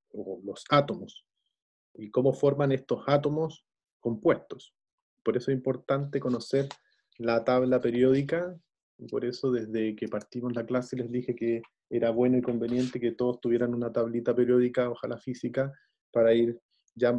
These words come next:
familiarizándose con su uso y entender más o menos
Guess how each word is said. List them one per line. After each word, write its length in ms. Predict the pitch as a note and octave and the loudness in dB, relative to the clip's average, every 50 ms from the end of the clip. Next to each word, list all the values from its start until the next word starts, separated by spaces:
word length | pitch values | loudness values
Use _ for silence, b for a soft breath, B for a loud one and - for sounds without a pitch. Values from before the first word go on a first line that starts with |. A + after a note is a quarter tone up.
| A2 - - | -2 -4 -2
familiarizándose 960 | - C3 C#3 C3 C3 A#2+ A2+ A2+ - - C#3+ C#3+ D3 D3 D3+ D3 - C#3+ C3+ | 0 2 4 6 6 6 4 2 -2 -2 0 0 0 0 -2 -2 -2 -2 -2
con 180 | C3+ B2+ B2 | 0 -2 -2
su 180 | A#2 - B2 B2 | -2 0 0 0
uso 500 | B2+ C#3+ D#3+ D3+ - - G3 G3+ G#3 G#3 b b b b b b b b _ _ - | 0 0 -2 -2 -2 0 0 0 -2 -4 b b b b b b b b _ _ -6
y 260 | C#3 C3+ C#3 C#3 C#3 | -2 0 2 4 4
entender 500 | C3+ C3+ C3+ - C#3+ C#3 C3+ D3 C#3+ C#3+ | 4 4 2 2 0 2 2 2 2 2
más 160 | D3 C#3+ C#3 | 0 0 0
o 60 | C#3+ | 0
menos 380 | C#3 C#3+ D3 D3 D3 C#3 C#3 | 2 2 2 2 2 0 0